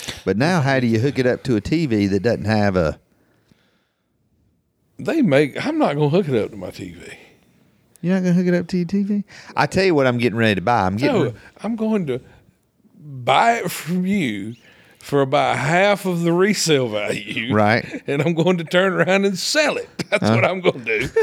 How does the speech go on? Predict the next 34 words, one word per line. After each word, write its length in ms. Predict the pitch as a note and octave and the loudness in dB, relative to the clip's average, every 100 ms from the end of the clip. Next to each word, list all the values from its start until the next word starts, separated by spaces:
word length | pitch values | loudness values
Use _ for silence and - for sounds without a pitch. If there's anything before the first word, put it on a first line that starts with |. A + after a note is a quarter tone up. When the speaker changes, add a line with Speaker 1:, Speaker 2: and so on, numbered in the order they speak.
| - G4+ - F#3 - G3+ | 2 0 0 -6 -2 -4
Speaker 2:
<laughs> 0 | - _ - - - - _ | -4 _ -20 -20 -20 -20 _
Speaker 1:
Um, 560 | C3 B2 A2+ G#2+ G2+ A2 _ _ B2+ | 0 4 4 2 -2 -12 _ _ 0
I'm 260 | F#3 F4 | 2 2
getting 220 | D4 D#3+ | 0 2
ready 180 | D3 A#2+ | 2 2
to 80 | G2+ | 2
buy 480 | G2 G2 F#2 F2+ - - | 2 2 2 0 -2 -6
one 220 | A2+ A#2+ | -2 -2
of 80 | A2+ | 2
those, 480 | A2 G#2 G#2 F2+ | 2 2 -2 -2
uh, 420 | F#2 E2+ D#2+ D#2+ D#2+ _ _ _ _ _ | 0 2 2 0 -4 _ _ _ _ _
arcade 540 | - C#3 C#3 D3+ D3+ C#3+ | 0 0 2 2 2 2
things 300 | G#2+ G2+ F#2+ | 2 2 2
that 100 | E2+ | -2
hooks 240 | G2+ - | -2 0
up 120 | G2+ | 0
to 80 | - | 2
your 60 | G2+ | 0
T 160 | - G2+ | 2 2
V. 140 | F#2+ | 2
It's 80 | F#2+ | 2
got, 180 | B2 G#2 | 2 2
like, 160 | F2+ - | 0 0
five 260 | A2+ A2 | 2 2
thousand 320 | - G#2+ G2 | 2 0 0
games 300 | F#2+ A#2 A2 | 0 2 2
'cause 160 | - G#2+ | -2 0
I 120 | G2 | 0
found 520 | G2 C#3+ D3 D3 B2 G#2+ | 0 0 2 2 0 0
one. 440 | G2 F#2+ F#2+ F#2 _ - _ _ | 0 0 0 -4 _ -20 _ _
There's, 180 | A2+ G2+ | -2 0
like, 180 | G#2 E2+ | 0 0
a 60 | |
few 720 | - - D3 D#3 D#3 D#3+ D#3+ | -4 -2 2 4 2 2 0